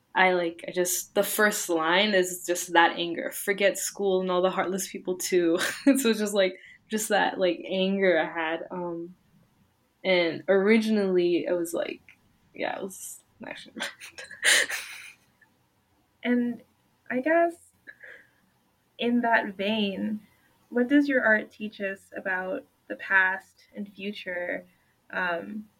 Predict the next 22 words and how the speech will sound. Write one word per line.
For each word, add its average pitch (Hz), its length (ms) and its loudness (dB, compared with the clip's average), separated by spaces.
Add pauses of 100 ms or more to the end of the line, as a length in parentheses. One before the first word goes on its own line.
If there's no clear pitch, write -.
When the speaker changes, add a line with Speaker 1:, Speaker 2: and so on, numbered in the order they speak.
Speaker 2:
having 220 360 2
had 196 360 0
some 196 180 -6
time 190 360 -6
and 185 140 -6
distance 180 720 -4 (100)
from 202 300 2
that 180 240 2
moment 175 380 -6
where 175 120 -2
you 180 160 -8
wrote 180 280 -4 (100)
this 185 220 -4
song, 185 640 -2 (380)
have 190 160 0
you 196 180 0
learned 196 300 4
anything, 196 680 0
or 190 280 -2
do 185 160 -8
you 190 120 -4
hope 196 360 -4